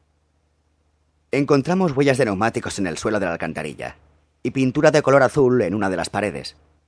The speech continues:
Uno de ellos debió de patinar en el barro y rozar la pared.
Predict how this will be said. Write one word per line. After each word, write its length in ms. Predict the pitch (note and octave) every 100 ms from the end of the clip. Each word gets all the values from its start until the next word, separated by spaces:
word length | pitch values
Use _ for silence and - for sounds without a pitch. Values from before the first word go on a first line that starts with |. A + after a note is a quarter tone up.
| _ _ _ -
Uno 220 | A#2 A#2+
de 120 | A#2+
ellos 220 | C3 C#3 C3
debió 200 | A#2+ G#2
de 80 | A2
patinar 360 | G#2+ G#2 A2
en 120 | A#2
el 100 | B2+
barro 400 | B2+ B2+ G#2 A#2 -
y 80 | B2+
rozar 300 | A2 A2 E2+
la 120 | D2+
pared. 240 | D2+ D2+